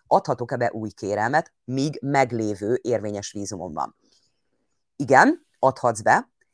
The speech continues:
viszont a rendszer már a beadásnál fel fogja hívni a figyelmedet, hogy ezáltal törlődni fog az előző, ta-, mu-, tulajdonképpen felülírja az új. Ami azt jelenti, hogyha neked van ugye egy érvényes turista vízumod, nézegeted a jegyeket,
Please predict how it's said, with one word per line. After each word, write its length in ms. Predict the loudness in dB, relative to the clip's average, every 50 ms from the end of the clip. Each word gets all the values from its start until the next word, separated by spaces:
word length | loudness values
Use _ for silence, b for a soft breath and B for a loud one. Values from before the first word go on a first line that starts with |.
| _ _
viszont 380 | -8 -6 -2 -2 -2 2 4
a 40 | 4
rendszer 460 | 4 6 4 2 0 -2 -2 -2 -2
már 160 | 0 -2 -2
a 60 | -2 -2
beadásnál 540 | 0 0 0 0 0 -2 -4 -4 -10 -10
fel 200 | -8 -4 -4 -4
fogja 260 | -4 -6 -10 -10 -10 -10
hívni 300 | -10 -10 -10 -10 -8 -10
a 60 | -10
figyelmedet, 600 | -10 -10 -8 -4 -4 -2 -2 -2 0 0 -2 -2
hogy 140 | -6 -14 -10
ezáltal 680 | _ -6 -4 0 0 0 0 0 0 0 0 0 0 -2 _ _ _ _ -4
törlődni 460 | -2 0 0 0 -2 -4 -4 -6 -10
fog 320 | -10 -6 -8 -8 -8 -8 _
az 180 | -16 -16 -8 -6
előző, 560 | -6 -4 -4 -4 -6 -6 -4 -4 -6 -6 -8 _ _
ta-, 120 | -10 -8
mu-, 200 | -8 -8 -10 -10 -12 -14 -20 _
tulajdonképpen 720 | -2 0 2 2 2 0 -6 -6 -8 -4 -4 -6 -6 -6 _
felülírja 800 | _ -18 -4 -2 0 0 0 -2 -2 -2 -2 -2 -2 -2 -2 -4
az 280 | -4 -6 -8 -10 -10 -10
új. 300 | -8 -8 -8 -8 -8 -10 _ b b b b b b b b b b
Ami 220 | -2 0 0 2
azt 220 | 0 -2 -2 -4 -4
jelenti, 540 | -2 -2 -2 -4 -4 -4 -6 -6 -6 -8 _ _ b b b b b b b
hogyha 220 | -10 -6 -4 -2
neked 300 | -4 -2 -2 -2 -4 -2
van 140 | -2 -2 -2
ugye 140 | 0 0 0
egy 140 | -2 0 0
érvényes 460 | -2 -2 -2 -2 -4 -6 -8 -8 -10
turista 400 | -12 -10 -10 -10 -10 -8 -8 -8
vízumod, 480 | -8 -8 -8 -10 -10 -10 -12 -12 -14 _ _ _ _ _ _ _ _ _ _ _ _ _
nézegeted 560 | 2 2 4 4 4 2 2 2 -2 -2 -2
a 40 | 0
jegyeket, 580 | 0 0 0 -2 -6 -8 -10 -14 -14 -18 _